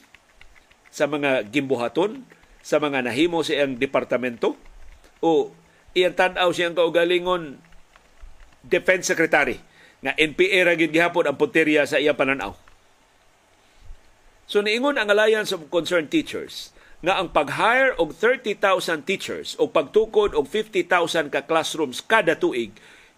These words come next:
is highly reasonable, are highly reasonable, and urgent, dinalian. Kaya mag-antos ang mga magtutudlo og ang mga estudyante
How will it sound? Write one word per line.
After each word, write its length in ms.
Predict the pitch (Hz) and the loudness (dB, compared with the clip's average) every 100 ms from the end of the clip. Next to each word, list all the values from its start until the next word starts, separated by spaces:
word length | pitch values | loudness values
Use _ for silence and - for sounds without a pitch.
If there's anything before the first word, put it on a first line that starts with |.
| - | -4
is 240 | 233 - | -4 -2
highly 400 | - 247 262 247 | 0 0 2 2
reasonable, 560 | 226 247 233 226 220 240 - _ - | 2 0 0 -2 -2 -4 -6 _ -2
are 320 | 190 185 139 | 0 0 2
highly 320 | 277 262 175 | 2 4 2
reasonable, 480 | 151 143 147 127 101 - - - | 2 0 -2 -2 -4 -8 -20 -6
and 240 | 220 254 233 | -2 -2 2
urgent, 560 | 233 202 190 240 - | 4 4 2 0 -2
dinalian. 640 | 202 214 208 190 214 220 - - _ _ _ _ _ | -6 -2 0 2 0 0 -8 -20 _ _ _ _ _
Kaya 160 | - 247 | -2 0
mag-antos 560 | 240 226 240 233 226 220 | 2 0 -2 0 0 0
ang 160 | 214 | -2
mga 100 | 208 202 | -4 -4
magtutudlo 560 | 196 185 - 175 160 | -4 -4 -2 -2 -2
og 240 | - 208 190 | 0 0 0
ang 160 | 196 | -2
mga 240 | 185 185 180 180 | -2 -2 -2 -2
estudyante 640 | 175 156 135 127 165 151 | -4 -2 -2 -2 -4 -4